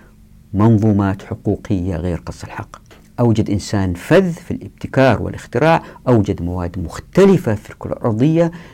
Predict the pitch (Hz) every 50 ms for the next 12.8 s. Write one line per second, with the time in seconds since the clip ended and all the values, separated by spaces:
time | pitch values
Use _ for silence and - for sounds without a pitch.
0 | - - - - 107 87 82 85 87 - - 101 95 - - 104 92 87 - 101
1 | 95 - 135 127 113 120 127 131 151 165 175 170 170 160 185 202 202 - - -
2 | - _ - 95 110 151 202 226 - 196 160 151 156 185 185 165 156 180 180 180
3 | 196 202 208 - - - - - - - - - _ _ - - - - - 120
4 | 107 98 95 95 101 104 170 185 170 143 120 98 95 - - 101 90 90 90 -
5 | - 101 95 120 127 135 131 131 104 95 92 98 107 107 101 98 98 131 139 131
6 | 101 92 85 - - 82 - - - - - 107 101 107 139 180 214 220 208 190
7 | 185 190 196 196 190 - 180 170 180 165 170 - 135 131 123 135 127 127 131 139
8 | 143 135 131 131 131 131 - - 113 101 104 110 104 - 120 107 104 101 98 -
9 | - - 98 104 - - - - - - - - 98 95 95 92 - - - -
10 | 160 - - - 117 117 107 110 - - - - - - - - 82 - 98 92
11 | 92 - - - - - - - 196 190 - - 78 78 85 87 92 95 98 101
12 | - - - - 135 - 156 - 147 - - 151 - - - -